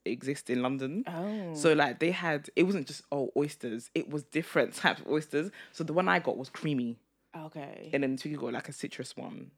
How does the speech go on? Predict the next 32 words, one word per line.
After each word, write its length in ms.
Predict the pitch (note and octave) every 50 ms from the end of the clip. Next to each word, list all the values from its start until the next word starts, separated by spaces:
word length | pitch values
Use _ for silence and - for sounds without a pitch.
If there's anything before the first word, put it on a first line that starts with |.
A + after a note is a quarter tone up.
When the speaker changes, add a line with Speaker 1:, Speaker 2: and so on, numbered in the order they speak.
| _ -
Speaker 1:
And 120 | - C3+
then 60 | C3+
they 100 | B2+ C3
had 200 | C3+ D3 C#3+ C3+
the 80 | C3 C3+
more 160 | C3 B2+ B2 B2
salty 400 | - - D#3+ D#3 D3 - E3+ D3+
ones. 540 | C#3+ C#3+ C#3 C#3 C#3 C3+ C3+ C3+ C3+ C3 - - - - - _ _ - _ _ _ _ _ _ -
And 200 | C#3+ B2+ B2+ - -
I 40 | - -
think 140 | - G#3+
most 160 | E3 D#3+ D#3 -
places 300 | - D#3 D3+ C#3 B2+ B2
normally 200 | C3+ C3 B2+ C3
have 140 | C3 B2
salty 300 | A#2+ - - C3+ A2 -
ones. 320 | - - - - - - -
Speaker 2:
Yeah, 340 | - D#3 D3+ D3 D3 D3 C#3 B2
I, 120 | D3+ E3
yeah, 300 | D#3 E3+ E3+ D#3 C3+ G2
I 60 | A2+
had 160 | D#3 F3 F3+ D#3
the 60 | D#3
salty 260 | - - E3 F2 A#2
one 160 | C#3 C#3+ C3
and 100 | C3 C3+
I 40 | C#3+
put, 240 | C3 - F3 - -
what 20 |
was 180 | A2+ F3 F#3+ F#3
it, 120 | - -
Tabas-, 240 | - C3+ - D3+ -